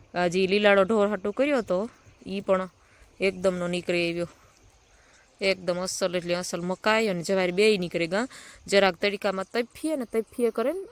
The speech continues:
તળ્યા હે, પછી પાછું એ ત્રીજું પાણી પછી વારવું. તો નીકળે ઠાવ કે હમણાં તડકા પડે ને પાછી બે એક દી થયા ને ટાઈટ હે. ઈ ટાઈટુમાં હમણાં હે ને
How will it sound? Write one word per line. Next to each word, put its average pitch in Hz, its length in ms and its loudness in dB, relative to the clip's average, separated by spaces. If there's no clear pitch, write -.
તળ્યા 254 400 2
હે, 233 240 -2
પછી 226 220 -4
પાછું 196 340 -4
એ 180 80 0
ત્રીજું 233 360 -2
પાણી 185 340 -6
પછી 247 300 -2
વારવું. 156 340 -8
તો 202 120 2
નીકળે 226 320 4
ઠાવ 190 240 0
કે 185 120 0
હમણાં 185 200 0
તડકા 220 420 0
પડે 269 220 -2
ને 254 60 -4
પાછી 226 260 -6
બે 226 100 2
એક 233 100 0
દી 226 100 -4
થયા 240 160 2
ને 202 100 -4
ટાઈટ 190 340 0
હે. 185 180 -6
ઈ - 60 0
ટાઈટુમાં 226 480 2
હમણાં 226 240 -4
હે 277 120 -6
ને 254 120 -6